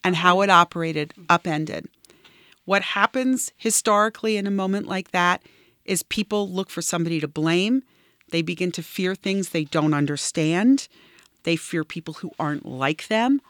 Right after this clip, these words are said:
all of which we see. And it, it makes us, somebody who's a historian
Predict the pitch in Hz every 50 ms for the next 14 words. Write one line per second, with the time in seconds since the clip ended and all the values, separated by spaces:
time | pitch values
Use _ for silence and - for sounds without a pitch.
0 | _ _ _ _ 160 156 175 180 208 196 - 196 185 - - - - 170 - -
1 | - 165 156 160 185 208 - - _ _ _ - - - - - _ _ _ _
2 | _ _ - 208 208 208 196 - - _ _ _ 202 208 - 208 214 240 269 285
3 | - 269 220 208 - - 220 214 220 214 208 180 202 208 190 - 190 160 165 175
4 | - - - - 190 180 190 226 277 320 277 165 127 - - - -